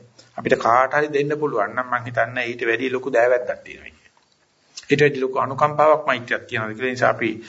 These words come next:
අමාරුයි. මේක උඟ දිනෙක ගන්න පොළට දැම්මට එච්චර විකිනෙන්නේ නැහැ මේ බඩු.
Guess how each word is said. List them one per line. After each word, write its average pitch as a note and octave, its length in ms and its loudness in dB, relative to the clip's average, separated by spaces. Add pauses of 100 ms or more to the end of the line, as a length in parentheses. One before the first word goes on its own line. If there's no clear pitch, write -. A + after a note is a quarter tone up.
(160)
අමාරුයි. C3 480 2
මේක A#2+ 180 -16
උඟ A#2+ 220 -12
දිනෙක B2+ 260 -12
ගන්න A#2+ 320 -2
පොළට A#2+ 340 0
දැම්මට B2 320 2
එච්චර C3 280 -4
විකිනෙන්නේ A#2+ 460 -4
නැහැ B2 140 -2
මේ B2 160 -8
බඩු. - 240 -8